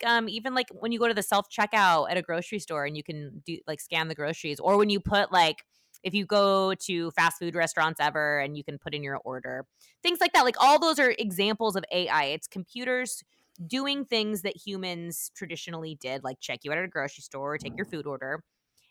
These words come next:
And because of that, people are very worried that the robots are gonna replace humans, right? And to be fair, there are a lot of jobs that they will replace, right? I don't, I think it would be dishonest if we pretended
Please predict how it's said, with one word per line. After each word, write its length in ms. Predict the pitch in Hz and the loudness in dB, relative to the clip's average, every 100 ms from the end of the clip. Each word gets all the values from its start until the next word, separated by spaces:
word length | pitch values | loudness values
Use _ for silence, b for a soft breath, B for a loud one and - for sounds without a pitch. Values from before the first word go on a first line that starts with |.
| _ | _
And 140 | 208 196 | -4 -2
because 320 | - 294 381 | 2 2 4
of 140 | 392 | 4
that, 300 | 262 214 202 - | 8 8 6 2
people 460 | - 226 247 240 180 | -8 -4 2 4 4
are 140 | 202 | 2
very 480 | 175 180 190 196 190 | 0 0 2 2 0
worried 460 | 175 175 170 160 | 0 0 0 -2
that 120 | 151 - | -4 -4
the 120 | 139 | -2
robots 640 | 135 175 160 156 151 - | 0 2 6 6 4 0
are 80 | 165 | -4
gonna 180 | 156 156 | -4 -2
replace 460 | 147 - 139 147 - | -4 -6 -6 -6 -6
humans, 480 | 139 151 143 139 | -6 -4 -4 -4
right? 300 | 156 147 151 - b b - | 0 2 2 -2 b b -2
And 100 | 233 | 0
to 100 | 269 | 2
be 120 | 269 | 2
fair, 320 | - 262 247 | 6 8 6
there 260 | 190 220 226 | 4 4 8
are 260 | 240 262 | 8 8
a 60 | 269 | 6
lot 460 | 254 220 185 190 190 | 4 6 6 6 4
of 100 | 175 | 4
jobs 400 | 220 285 254 - | 6 6 4 4
that 260 | 196 - 220 | 2 4 2
they 100 | 214 | 4
will 220 | 233 370 | 4 4
replace, 400 | 381 - 160 180 | 2 2 0 2
right? 160 | 180 | 2
I 20 | 190 | 2
don't, 220 | 208 185 | 2 2
I 80 | 214 | 0
think 180 | 233 | 0
it 80 | 240 | -2
would 160 | 208 180 | -4 -4
be 140 | 190 | -6
dishonest 760 | 160 190 - 175 196 196 160 - | -2 -2 0 0 0 0 -4 -10
if 120 | - | -8
we 100 | 196 | -6
pretended 640 | 165 170 180 165 160 147 | -6 -6 -6 -4 -4 -4